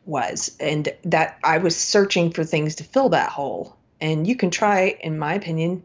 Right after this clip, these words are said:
you can try and put lots of different things in there. I certainly tried to fill that hole with lots of different things. Um, but none of, nothing, nothing worked for me.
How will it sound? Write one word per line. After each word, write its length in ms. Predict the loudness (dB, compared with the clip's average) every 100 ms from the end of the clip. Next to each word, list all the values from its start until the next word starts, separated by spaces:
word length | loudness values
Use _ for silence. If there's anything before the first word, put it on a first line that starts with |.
| _
you 80 | -8
can 140 | -4
try 240 | -2 0 0
and 140 | 0
put 180 | -4 0
lots 240 | 0 0
of 60 | -2
different 280 | -4 -4 -6
things 220 | -6 -6
in 80 | -6
there. 320 | -6 -4 -6 -8 -20 -20 -20 -20 -14 -2
I 200 | 2 2
certainly 460 | 2 -2 -6 -10
tried 240 | -10 -10 -10
to 40 |
fill 320 | -10 -4 -2 0
that 200 | -2 -2
hole 200 | -2 -2
with 120 | -2
lots 300 | 2 2 0
of 60 | -8
different 280 | -8 -10
things. 420 | -8 -6 -4 -6 -10 _ _
Um, 460 | -6 -4 -4 -4 -8 -2
but 200 | 0 2
none 280 | 4 6 6
of, 200 | 4 2
nothing, 520 | 0 0 -2 -4 -8 _
nothing 520 | 0 2 2 -2 -2
worked 260 | -4 -4 -8
for 160 | -8
me. 400 | -6 -6 -8 -10